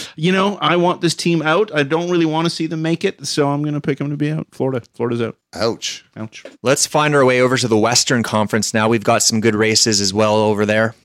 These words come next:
Speaker 2: And John, your Winnipeg Jets are in that last spot, but they've got some competition.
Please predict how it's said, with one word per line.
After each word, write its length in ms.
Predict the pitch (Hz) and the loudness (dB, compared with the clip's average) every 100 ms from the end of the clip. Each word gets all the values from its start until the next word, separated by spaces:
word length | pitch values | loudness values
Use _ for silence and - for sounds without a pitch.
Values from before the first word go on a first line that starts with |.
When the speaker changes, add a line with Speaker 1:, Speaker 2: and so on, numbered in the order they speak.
| - | -6
Speaker 2:
And 180 | 110 101 | -6 -2
John, 600 | - 107 127 175 143 95 | 0 2 2 2 0 -2
your 180 | 101 | -2
Winnipeg 720 | 113 101 135 190 196 160 139 - | -2 0 0 0 0 0 -2 0
Jets 400 | 135 139 - - | 0 2 0 0
are 120 | 104 | -2
in 260 | 113 120 | -2 -2
that 260 | 120 110 - | 0 -2 -2
last 600 | 104 101 104 113 110 - | -4 -2 0 0 0 0
spot, 420 | - 113 107 113 | 0 0 0 -2
but 140 | - 104 | -4 -2
they've 200 | 101 123 | -2 0
got 280 | 110 107 - | 0 0 0
some 180 | - | -4
competition. 800 | 85 - 98 107 - 117 110 95 | -6 -4 -4 -4 -4 -2 -2 -4